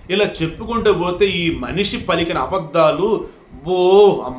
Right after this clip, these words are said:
మోసాలు అన్నీ ఇన్నిగో. మరల ఈరోజు ఇంకా ఓలల్లో ఉండే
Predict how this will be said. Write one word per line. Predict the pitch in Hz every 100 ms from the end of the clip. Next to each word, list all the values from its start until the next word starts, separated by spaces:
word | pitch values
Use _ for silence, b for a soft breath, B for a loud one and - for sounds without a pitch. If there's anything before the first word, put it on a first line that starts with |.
| 123
మోసాలు | 165 185 170
అన్నీ | 170 240
ఇన్నిగో. | 247 220 160 123 120
మరల | 180 214
ఈరోజు | 175 202 208
ఇంకా | 185 190 185 143 - - - - - - - - 110
ఓలల్లో | 156 226 220 214
ఉండే | 196 190 190 175 185 196